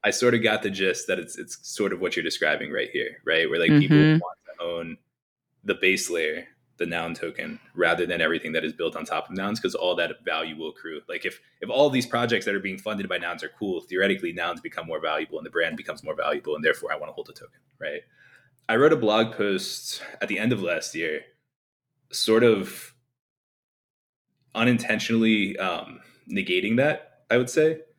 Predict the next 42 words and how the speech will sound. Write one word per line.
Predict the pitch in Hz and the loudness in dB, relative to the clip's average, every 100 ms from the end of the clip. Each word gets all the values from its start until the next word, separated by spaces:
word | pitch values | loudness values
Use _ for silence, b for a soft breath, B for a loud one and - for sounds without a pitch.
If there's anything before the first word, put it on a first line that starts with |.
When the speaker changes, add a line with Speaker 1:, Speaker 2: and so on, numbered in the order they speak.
| _ _ | _ _
Speaker 1:
So | - 117 107 95 - | 2 4 6 2 -4
my | 107 135 | 0 2
belief | 139 123 113 104 - | 2 4 4 2 -4
is | 101 95 | -6 0
that | 95 95 90 - - - _ _ _ _ _ _ _ _ _ _ _ _ _ _ | 2 2 0 -4 -10 -14 _ _ _ _ _ _ _ _ _ _ _ _ _ _
cultures | - 120 113 127 117 110 | -4 0 2 4 4 4
are | - 98 | 0 0
not | 90 - | 0 -2
static, | - - 85 80 78 - _ _ _ _ _ - | -8 -4 -4 -2 -6 -12 _ _ _ _ _ -8
and | 92 | -6
subcultures | - 123 120 - 113 107 104 101 95 98 90 | 2 2 2 2 2 2 2 2 0 -4 -2
are | 95 92 87 - - | 0 0 0 -6 -14
constantly | - 110 113 113 110 | -6 -6 -4 -2 -2
trying | 101 95 98 | -2 -4 -4
to | |
capture | 95 90 90 - 85 | -6 -6 -4 -6 -6
semantic | 90 82 85 82 | -8 -8 -10 -12
territory. | - 80 80 - - - _ _ _ _ | -10 -8 -8 -12 -16 -18 _ _ _ _
And | 104 | -2
what | 113 | 0
I | 117 | 2
mean | 127 131 | 2 4
by | 120 | 2
that | 107 101 | 2 -2
is, | 98 | -2
like, | 98 90 82 _ _ _ _ _ | -2 -4 -6 _ _ _ _ _
if | 110 104 - | 0 0 -4
I | - 127 139 | -4 0 0
say | - 127 110 | 2 4 4
I'm | 107 | 0
a | 101 | -4
public | - 104 98 | -6 -6 -6
goods | 98 95 - | -6 -8 -6
dao | 90 87 85 | -4 -4 -4
and | 98 95 | -6 -2
you | 120 | 0
say | 120 101 | 2 0
you're | 95 90 | 2 0
a | |
public | - 90 87 82 | -2 -8 -8 -8
goods | 85 82 | -8 -4
dao | 85 80 | -4 -4